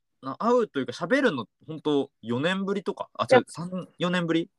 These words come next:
Speaker 1: とかですよね。
Speaker 2: あ、そうですね。ほんとにコロナ前とかなんで、
Speaker 1: そうですよね。
Speaker 2: 二千二十、二千十九年とか。
Speaker 1: うーん。あ、そうですね、
Speaker 2: ええ。
Speaker 1: そうですね。いや、だからあの、
Speaker 2: うん。
Speaker 1: そうそう、狩野さんの、まあ、曲僕すごい聴いて、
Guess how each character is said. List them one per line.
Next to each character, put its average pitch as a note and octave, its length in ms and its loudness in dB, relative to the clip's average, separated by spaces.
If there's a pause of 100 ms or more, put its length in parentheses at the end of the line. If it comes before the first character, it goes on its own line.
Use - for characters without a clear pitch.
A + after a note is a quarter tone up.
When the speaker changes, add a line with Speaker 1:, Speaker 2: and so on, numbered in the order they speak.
Speaker 1:
と - 80 -6
か A#2 60 8
で - 60 4
す - 60 -12
よ - 40 -4
ね。 D#4 80 8
Speaker 2:
あ、 C4+ 60 6
そ F#4+ 200 6
う F#4 40 8
で C#4 100 6
す B3 100 -6
ね。 A3+ 140 0
ほ C#4 160 0
ん D#4+ 60 -2
と E4 80 2
に D#4+ 80 2
コ E4 140 -4
ロ F4 120 4
ナ F#4 140 6
前 E4+ 320 6
と A3 120 -8
か F#3+ 220 -8 (160)
な G#3 120 -12
ん G3+ 120 -6
で、 G#3 60 8
Speaker 1:
そ G3 60 8
う - 20 6
で C3 80 4
す F#2+ 60 -2
よ E2+ 100 -2
ね。 C4 240 4
Speaker 2:
二 D4 40 -2
千 C#4+ 140 4
二 A#3+ 140 4
十、 C#4 300 4 (100)
二 A#3 140 -2
千 C#4+ 180 4
十 C4+ 200 4
九 D#4+ 180 6
年 G#3 160 6
と - 80 -10
か。 E3+ 220 -12 (220)
Speaker 1:
う A#2 80 0
ー A2+ 540 4
ん。 F2+ 60 -4
あ、 A#2+ 120 6
そ D3+ 120 8
う - 20 10
で A2 80 8
す F#2 60 -2
ね、 G2 40 0
Speaker 2:
え - 20 0
え。 G2 40 0
Speaker 1:
そ A2 60 4
う G#2 40 4
で F#2+ 60 2
す - 100 -2
ね。 D#2 80 -12
い - 1120 -18
や、 G#2 60 2
だ G#2+ 80 2
か G2+ 80 4
ら G2+ 80 8
あ G2+ 40 2
の、 G2+ 80 0
Speaker 2:
う G#2 180 6
ん。 - 40 4
Speaker 1:
そ C#3 100 8
う A#2+ 40 8
そ A2+ 60 4
う、 - 40 -4
狩 C3+ 180 4
野 D#3 80 8
さ E3+ 120 6
ん E3+ 80 0
の、 F3 400 2
ま C3 100 -2
あ、 - 20 -4
曲 D#3+ 380 4
僕 F3+ 320 -2
す - 120 -12
ご F3 100 -4
い C#3 40 -10
聴 D3 120 -10
い D3 120 -6
て、 D3+ 160 -8